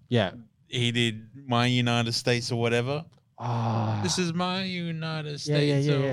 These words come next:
Speaker 2: whatever.
Speaker 1: I think I know that one.
Speaker 2: He was the director of this.
Speaker 1: Huh.
Speaker 2: Uh, yeah, it's funny.
Speaker 1: Well, the, the, the, the movie.
Speaker 2: Of the, of the movie,
Speaker 1: Yeah,
Speaker 2: yeah,
Speaker 1: yeah, yeah.
Speaker 2: Of, of the Pick of Destiny. Uh, yeah, he had Jack Black. Uh, there
Speaker 1: It's
Speaker 2: was
Speaker 1: funny how that
Speaker 2: Dio,
Speaker 1: that
Speaker 2: Meatloaf, bunch of people in there.
Speaker 1: It's, yeah, it's funny how that,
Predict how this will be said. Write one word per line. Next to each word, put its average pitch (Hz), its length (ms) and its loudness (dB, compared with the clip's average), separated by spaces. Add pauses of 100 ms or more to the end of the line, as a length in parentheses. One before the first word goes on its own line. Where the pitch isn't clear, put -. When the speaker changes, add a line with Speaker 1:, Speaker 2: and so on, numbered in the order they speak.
Speaker 2:
whatever. 143 220 -10
Speaker 1:
I - 20 -8
think 156 220 -2
I - 20 2
know 107 140 -2
that 87 160 -10
one. 131 160 -6 (240)
Speaker 2:
He 147 220 4
was 160 180 4
the 127 100 2
director 113 580 0
of 90 120 -8
this. 101 460 -8 (120)
Speaker 1:
Huh. 127 240 2 (180)
Speaker 2:
Uh, 113 440 2
yeah, 120 180 4
it's 101 140 -6
funny. 113 180 -2
Speaker 1:
Well, 143 80 4
the, 131 120 -2
the, 131 200 -4
the, 127 260 -2 (120)
the 131 80 -2
movie. 120 360 -2 (280)
Speaker 2:
Of 135 180 6
the, 131 220 4
of 120 140 0
the 127 60 -2
movie, 135 360 2
Speaker 1:
Yeah, 131 80 8
Speaker 2:
yeah, 117 80 4
Speaker 1:
yeah, 117 60 6 (100)
yeah. 113 60 4
Speaker 2:
Of, 113 100 0
of 113 200 -6
the 110 80 -14
Pick 123 180 -2
of 110 80 -6
Destiny. 110 480 -2 (340)
Uh, 117 280 4
yeah, 117 280 4
he 131 60 0
had 135 220 0
Jack 123 300 0
Black. 120 300 2 (400)
Uh, 117 280 -8
there 127 180 -2
Speaker 1:
It's 139 100 4
Speaker 2:
was 131 160 -2
Speaker 1:
funny 269 360 6
how 175 200 8
that 165 360 4
Speaker 2:
Dio, 135 500 0
Speaker 1:
that 123 60 -6
Speaker 2:
Meatloaf, 127 560 0 (160)
bunch 123 280 -2
of 131 80 -14
people 107 400 -4
in 101 120 -4
there. 101 200 0
Speaker 1:
It's, 104 80 -10
yeah, 208 160 4
it's 160 100 -2
funny 262 240 -2
how 185 160 8
that, 160 260 2